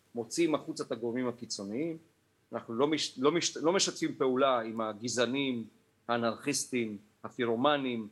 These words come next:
האנטי-דמוקרטים בקצה הימני, ולא משתפים פעולה כרגע עם הגורמים, אה, ש-, במפלגות הערביות, אבל כן הולכים על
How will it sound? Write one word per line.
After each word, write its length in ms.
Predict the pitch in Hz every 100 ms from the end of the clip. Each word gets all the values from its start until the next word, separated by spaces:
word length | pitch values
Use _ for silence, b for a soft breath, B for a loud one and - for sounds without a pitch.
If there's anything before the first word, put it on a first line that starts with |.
| _ _
האנטי-דמוקרטים 1040 | 131 139 131 120 117 - 131 127 117 107 - _ _ _
בקצה 440 | 113 120 120 135 135
הימני, 560 | 117 107 107 180 196 135
ולא 140 | 143
משתפים 500 | 139 127 120 - 113 -
פעולה 360 | 123 120 131
כרגע 440 | 123 117 123 120 110 - _ -
עם 140 | 123
הגורמים, 1080 | 113 110 107 - 110 107 110 117 131 131 113 - _ _ _
אה, 160 | 113 107
ש-, 140 | - 123 117 101 85 - - - -
במפלגות 480 | 117 113 117 120 123
הערביות, 640 | 113 104 113 120 214 233 _ _
אבל 160 | 120 123 -
כן 140 | 175
הולכים 360 | 175 151 156
על 100 | 147